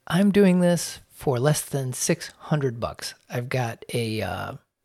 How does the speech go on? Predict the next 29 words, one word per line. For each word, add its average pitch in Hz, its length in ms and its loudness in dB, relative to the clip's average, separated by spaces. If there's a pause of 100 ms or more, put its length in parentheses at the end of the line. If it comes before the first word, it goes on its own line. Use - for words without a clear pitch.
(140)
a - 80 -6
Rode 156 320 2
Pod 131 280 -2
mic. 120 300 -4
I've 120 140 -4
got 113 160 -6
a - 220 -10
cheap - 280 -6
stand. 113 540 -4 (840)
I 120 140 -4
have 123 520 0
a, 113 380 -6
uh, 104 300 -8 (880)
a 127 100 -2
Zoom 160 420 4
PodTrack 147 640 -4
P 156 140 2
four, 135 500 4
which 107 220 -8
is 117 80 -12
a 107 80 -12
tiny 135 300 -6
little, 117 460 -6 (560)
uh, 107 460 -4 (300)
mobile, 135 720 2 (1500)
uh, 113 240 -8 (520)
I 123 100 -12
guess, 113 360 -8
uh, 98 280 -4